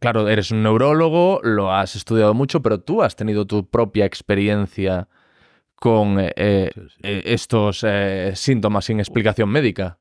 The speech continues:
Speaker 2: Yo era un hipocondriaco tremendo, ¿no? Yo ya desde niño, o tenía miedo a la enfermedad y a los médicos y a que me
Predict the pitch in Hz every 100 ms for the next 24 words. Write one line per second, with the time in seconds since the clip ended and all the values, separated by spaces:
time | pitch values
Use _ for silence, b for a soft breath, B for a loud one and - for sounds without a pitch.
0 | _ 80 78 82 78 80 76 80 80 80
1 | 78 82 80 - 82 87 87 87 82 82
2 | 80 73 90 101 90 - 76 76 78 80
3 | 76 - - 78 80 85 71 69 76 80
4 | 78 87 90 85 80 85 - B B B
5 | B B _ - 69 69 71 71 65 85
6 | 76 76 76 69 - - - 78 92 -
7 | - - 71 76 78 - - - - 73
8 | - 76 73 78 73 73